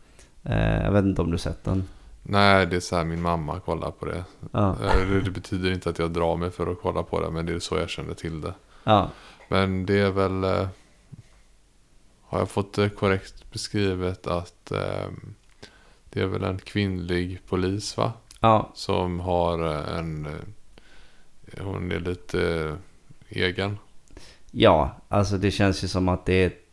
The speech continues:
Speaker 1: tänkt att hon ska ha Asperger då. Eh, det är ju det enda liksom sättet att läsa det. Men fy-, alltså det är det. Serien är, serien är bra,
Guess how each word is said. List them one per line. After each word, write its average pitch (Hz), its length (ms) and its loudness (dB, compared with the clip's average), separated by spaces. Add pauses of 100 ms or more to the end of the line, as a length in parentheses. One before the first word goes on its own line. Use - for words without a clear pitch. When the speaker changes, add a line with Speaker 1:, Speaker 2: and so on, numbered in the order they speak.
(220)
Speaker 1:
tänkt 101 540 0
att 92 160 0
hon 92 140 0
ska - 180 -4
ha 92 420 4
Asperger 95 600 0
då. 95 300 0 (480)
Eh, 87 440 2 (120)
det 98 120 2
är 98 40 8
ju 95 100 6
det 90 100 4
enda 87 240 2
liksom 85 340 -4
sättet - 340 -2
att 95 100 2
läsa 92 400 2
det. 90 200 0 (220)
Men 92 560 2 (1120)
fy-, - 500 0
alltså 113 220 2
det 123 60 4
är 131 40 4
det. 110 280 4
Serien 147 480 4
är, 90 400 4 (140)
serien 131 300 4
är 101 80 8
bra, 131 460 6